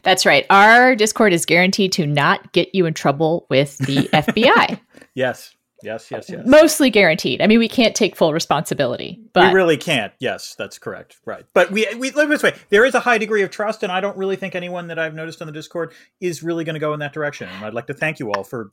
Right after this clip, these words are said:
Speaker 2: making that easy for us.
Speaker 1: I mean, I think they are trying to impress us, but
Speaker 2: <laughs>
Speaker 1: I don't think they'll do that by dropping top secret docs. If you want another way to reach us, you can do it. Well,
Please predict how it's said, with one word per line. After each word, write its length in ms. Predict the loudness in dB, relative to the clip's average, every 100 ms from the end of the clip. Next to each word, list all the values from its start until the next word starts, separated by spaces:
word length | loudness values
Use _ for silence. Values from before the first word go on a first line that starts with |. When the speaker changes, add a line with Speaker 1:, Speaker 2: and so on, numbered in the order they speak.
| _
Speaker 2:
making 320 | -12 -12 -10 -10
that 160 | -10
easy 200 | -12 -16
for 160 | -20 -6
us. 60 | 0
Speaker 1:
I 60 |
mean, 180 | 2 2
I 80 | 2
think 340 | 2 0 0
they 140 | 2 4
are 200 | 4 0
trying 260 | 0 -2
to 120 | -2 -6
impress 420 | -4 -6 -6 -4
us, 460 | -4 -4 -10 -20 _ _ _ -10 -6 2
but 420 | 4 6 6 4 0
Speaker 2:
<laughs> 1800 | -4 -4 -12 -12 -18 -18 -18 -16 -18 -18 -18 -20 -20 -20 -20 -20 -6 0
Speaker 1:
I 60 |
don't 220 | 2 2
think 160 | 0 0
they'll 120 | 0
do 180 | 0 2
that 180 | 2 2
by 400 | 2 2 -2 -8 -6
dropping 420 | -2 0 0 -4 -2
top 240 | -2 -2
secret 320 | -6 -10 -4
docs. 480 | -2 -2 -6 -12 -16 -16 -14 -12 -4 0
If 160 | 0
you 100 | 0 2
want 160 | 4 4
another 380 | 4 6 4 4
way 200 | 4 2
to 240 | 2 -2
reach 260 | -2 -6 -4
us, 340 | -4 -4 -10 -12
you 100 | -4
can 160 | -4 -2
do 180 | 2
it. 240 | 2 2 2
Well, 320 | 4 4 2